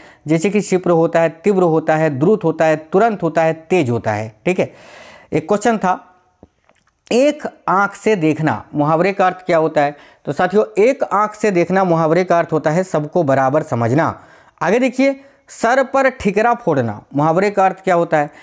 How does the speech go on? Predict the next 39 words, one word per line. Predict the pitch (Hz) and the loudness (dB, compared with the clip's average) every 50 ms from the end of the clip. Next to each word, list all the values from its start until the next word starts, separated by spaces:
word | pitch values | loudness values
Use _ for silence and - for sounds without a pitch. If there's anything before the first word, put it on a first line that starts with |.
| - - _ _ | -20 -20 _ _
तो | - 139 | -4 -4
सर | 131 - - - 214 254 269 262 | -4 -2 -2 0 2 2 2 0
पर | 262 - 277 269 262 | 0 0 0 0 0
ठिकरा | 262 - - 202 190 - 220 240 254 | -2 -2 -4 -4 -2 0 0 0 0
फोड़ना | 247 - 226 214 220 214 220 220 | 0 0 0 0 2 2 2 2
मुहावरे | 214 190 185 190 180 185 190 202 | 2 2 2 2 2 2 0 0
का | 196 196 185 | 0 2 0
अर्थ | 185 180 - | 0 0 0
होता | 165 160 180 170 | -2 0 0 0
है | 170 165 | 0 0
दोष | 156 131 131 147 156 156 160 131 | 0 0 0 0 0 0 0 -2
लगना | 117 113 107 107 110 107 110 - _ _ _ - | -2 0 0 -2 -4 -4 -8 -12 _ _ _ -2
या | 143 160 170 | 0 0 0
तो | 165 220 220 | 0 0 -2
कलंक | 220 - _ - 185 190 185 180 - 127 | -4 -4 _ 0 0 0 0 0 -2 0
लगना, | 120 113 98 107 104 101 - - _ _ - | -2 0 -2 -2 -6 -8 -12 -18 _ _ -4
ठीक | 220 220 | -2 0
है। | 233 135 - - - - - - - - - | -2 -4 -4 -10 -20 -20 -20 -20 -20 -10 -4
आगे | 135 156 185 240 | -2 0 0 2
देखिएगा, | 247 254 240 - 254 214 214 233 - - - _ _ _ _ _ _ _ _ _ _ _ - - _ _ _ - | 0 0 0 0 0 2 2 0 0 -6 -16 _ _ _ _ _ _ _ _ _ _ _ -20 -20 _ _ _ -4
आगे | 147 156 170 214 | -2 0 2 2
आपसे | 233 233 233 - 285 277 | 2 2 0 -2 -4 0
क्वेश्चन | - 240 226 - - 233 | 0 -2 0 0 0 -2
पूछा | 220 220 220 214 220 208 | 0 0 0 0 0 0
था, | 208 202 208 220 | 0 0 0 -2
परस्पर | 220 - _ 190 190 202 202 - - - 285 269 | -2 -2 _ 0 0 0 -2 -2 -2 0 0 0
का | 254 285 277 | 2 0 -2
शुद्ध | 262 - 277 254 226 | 0 0 0 0 2
वर्तनी | 233 208 202 196 196 208 202 214 220 | 2 2 2 0 0 0 0 0 0
क्या | - - 143 123 | 0 0 0 0
होगा? | 113 113 110 101 107 101 - - _ _ - | 0 0 -2 -2 -4 -8 -10 -14 _ _ -4
तो | 120 | 0
भाई | 117 131 139 | 0 2 2
देखिए, | 160 160 - 170 | 0 0 0 0
परस्पर | 147 - - _ 170 165 175 175 - - - 233 240 | -2 -2 -2 _ 0 0 0 -2 -2 -2 -2 -2 0
का | 233 233 220 | 2 0 -2
शुद्ध | 220 220 - 269 285 233 | -2 0 -2 -2 2 2
वर्तनी | 247 220 220 208 196 202 208 202 220 226 | 2 2 2 0 0 0 0 2 2 2
रूप | 202 220 233 226 | 4 2 2 0